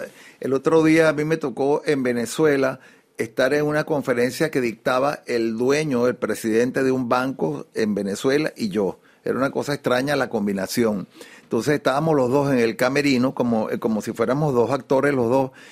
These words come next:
Entonces él estaba aterrorizado, porque él dice que el mayor miedo que él tenía era que la gente se riera de lo que él decía. Y yo le decía, "A mí me pasa lo contrario.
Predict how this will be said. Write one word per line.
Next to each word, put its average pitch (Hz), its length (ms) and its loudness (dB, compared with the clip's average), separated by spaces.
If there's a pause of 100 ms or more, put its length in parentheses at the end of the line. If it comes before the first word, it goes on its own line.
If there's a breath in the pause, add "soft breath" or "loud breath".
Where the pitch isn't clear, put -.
(140 loud breath)
Entonces 131 240 0
él 147 60 4
estaba 156 240 2
aterrorizado, 123 880 0 (300 loud breath)
porque 120 480 0
él 123 180 0
dice 139 260 -2
que 135 120 0
el 123 100 2
mayor 120 500 2
miedo 165 440 4
que 143 80 2
él 131 100 0
tenía 143 640 0
era 123 220 4
que 147 100 -2
la 131 120 0
gente 143 260 0
se 139 140 0
riera 131 500 4
de 123 80 4
lo 120 140 2
que 123 80 2
él 120 80 0
decía. 135 400 2
Y 120 40 -4
yo 123 120 0
le 139 80 2
decía, 147 280 0
"A 143 80 2
mí 135 160 0
me 151 60 -2
pasa 165 300 0
lo 175 100 2
contrario. 156 560 2